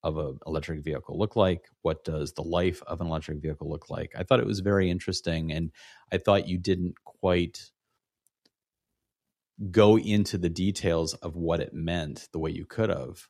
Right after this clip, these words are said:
And maybe you could do that now. The technology around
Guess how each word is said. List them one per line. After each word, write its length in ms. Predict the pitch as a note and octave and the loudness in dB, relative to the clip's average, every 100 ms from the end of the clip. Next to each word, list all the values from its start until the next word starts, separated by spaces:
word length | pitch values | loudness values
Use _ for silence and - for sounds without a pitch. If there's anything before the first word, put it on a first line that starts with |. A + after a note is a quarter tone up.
| _ | _
And 100 | F2 | -6
maybe 180 | D#2+ D#2+ | -4 -4
you 100 | D#2 | -6
could 120 | D2+ | -8
do 140 | D#2 D#2 | -6 -6
that 200 | - - | -8 -6
now. 460 | F2 D#2+ - - _ _ _ _ _ _ _ _ - | -6 -6 -10 -16 _ _ _ _ _ _ _ _ -4
The 80 | G2+ | 0
technology 920 | B2 A#2 A#2+ A2+ B2 G2+ G#2+ G2 F#2 - | 2 4 4 6 4 2 2 2 0 0
around 840 | F2+ F2+ F#2 F2+ F2+ E2+ F2 | 0 2 2 0 0 -2 -6